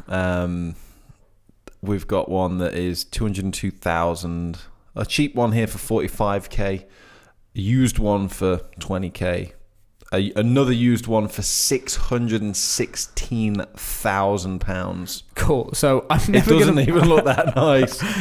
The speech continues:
Speaker 2: <laughs> So I'm never gonna buy a Patek Philippe, clearly, 'cause I didn't, I, I ex-, I expected, like, a ten K price tag or something. But, but here's the thing for me is,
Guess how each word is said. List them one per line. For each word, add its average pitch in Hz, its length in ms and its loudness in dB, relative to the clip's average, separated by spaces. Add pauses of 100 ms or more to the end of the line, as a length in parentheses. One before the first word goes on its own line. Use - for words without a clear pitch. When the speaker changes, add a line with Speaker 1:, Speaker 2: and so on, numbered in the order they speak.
Speaker 2:
<laughs> - 60 -18
So 180 120 4
I'm 175 100 2
never 202 200 6
gonna 190 180 4
buy 135 500 4
a 131 120 0
Patek 135 400 0
Philippe, 123 400 0
clearly, 131 320 2
'cause 123 100 -4
I 127 60 2
didn't, 135 200 0 (120)
I, 139 180 2
I 147 180 2
ex-, - 300 -2
I 143 100 2
expected, - 360 0
like, 107 140 -6
a - 40 -18
ten 110 320 -4
K 107 160 -2
price - 280 -6
tag - 160 -6
or - 20 -10
something. - 220 -14 (540)
But, 147 200 2 (260)
but 147 140 2
here's 165 140 4
the 139 80 -2
thing 143 160 0
for 120 100 -4
me 104 320 -2
is, 120 360 0